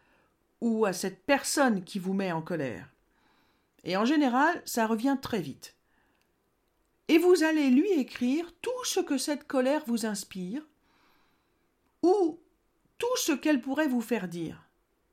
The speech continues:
Alors, bien sûr, peu importe la syntaxe, hein, peu importe l'orthographe, vous ne faites pas de la littérature. Vous écrivez les choses comme elles vous viennent.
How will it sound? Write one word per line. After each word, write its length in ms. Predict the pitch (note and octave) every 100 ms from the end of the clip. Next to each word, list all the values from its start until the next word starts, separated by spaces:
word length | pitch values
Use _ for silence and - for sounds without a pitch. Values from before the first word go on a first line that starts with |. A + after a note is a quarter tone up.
| _ _ _ _ _ _ -
Alors, 360 | F#3+ F3 D#3+ -
bien 220 | D#3+ E3+ E3+
sûr, 300 | - C4 D4 - _ _ _ _ _
peu 180 | D#4+ D4+
importe 360 | B3+ C4+ B3+
la 100 | G#3+
syntaxe, 600 | G#3 G#3+ G#3 E3 D3+ -
hein, 240 | E3+ F3+ - -
peu 220 | C#4 C4+
importe 360 | A#3 A#3 G#3+
l'orthographe, 760 | - F3+ F3 D#3+ F3+ A3 C#4 - _ - - _ _ _ _
vous 140 | G3 G3+
ne 40 |
faites 220 | G3+ G3+
pas 100 | C4
de 80 | A#3
la 80 | F#3+
littérature. 720 | G3+ G3+ G3+ G3 - - D3+ _ _ _ _ _ _ _ _ _ _ _
Vous 220 | B3 C4+
écrivez 340 | C#4+ - C#4
les 140 | B3+ B3
choses 360 | - E4 E4+
comme 320 | - - D#4+ D#4
elles 160 | D#4+
vous 160 | B3 C4+
viennent. 500 | G#3+ G3 F3 D#3